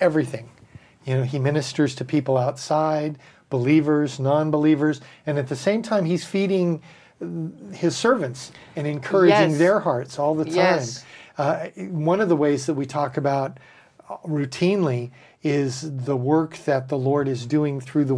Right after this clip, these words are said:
Speaker 1: women's ministry.
Speaker 2: Yes.
Speaker 1: And I would like, if, if you have something to share about that, that would be really wonderful,
Speaker 2: Oh, yeah.
Speaker 1: Christina.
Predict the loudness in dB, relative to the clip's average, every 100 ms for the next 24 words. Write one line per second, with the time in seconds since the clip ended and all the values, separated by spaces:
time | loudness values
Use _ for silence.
0 | 2 2 0 -2 -4 -4 -6 -10 -12 -14
1 | -18 -20 -12 -6 -4 -6 -12 -8 -4 0
2 | 0 -2 -6 -6 0 0 0 -4 -6 -4
3 | 0 2 0 0 -2 -2 -2 -2 0 0
4 | 2 -2 -2 -4 -2 -4 -4 -4 -4 -2
5 | -2 -2 -2 -4 -6 -4 0 2 4 2
6 | -2